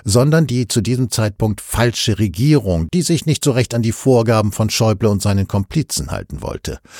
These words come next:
Also wurde Griechenland wirtschaftlich dem Erdboden gleichgemacht. Ein ähnliches Schicksal stand Ländern wie Spanien, Zypern, Italien und Portugal bevor.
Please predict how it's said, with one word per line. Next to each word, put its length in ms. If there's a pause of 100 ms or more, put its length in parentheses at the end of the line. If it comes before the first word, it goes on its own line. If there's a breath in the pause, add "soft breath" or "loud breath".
(140 loud breath)
Also 400
wurde 200
Griechenland 640
wirtschaftlich 640
dem 180
Erdboden 540
gleichgemacht. 720 (340 loud breath)
Ein 140
ähnliches 400
Schicksal 460
stand 280
Ländern 360
wie 100
Spanien, 560
Zypern, 480
Italien 580
und 200
Portugal 520
bevor. 440